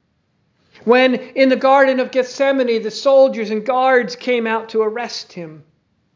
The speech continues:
When Pontius Pilate scourged him so brutally.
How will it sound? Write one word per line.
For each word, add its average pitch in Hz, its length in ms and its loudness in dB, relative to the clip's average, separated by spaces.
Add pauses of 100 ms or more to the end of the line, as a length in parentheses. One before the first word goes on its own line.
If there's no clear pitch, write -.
(720)
When 247 360 0 (140)
Pontius 294 540 -2
Pilate 269 560 0
scourged 302 600 -4
him 269 220 -2
so 262 240 0
brutally. 202 680 -4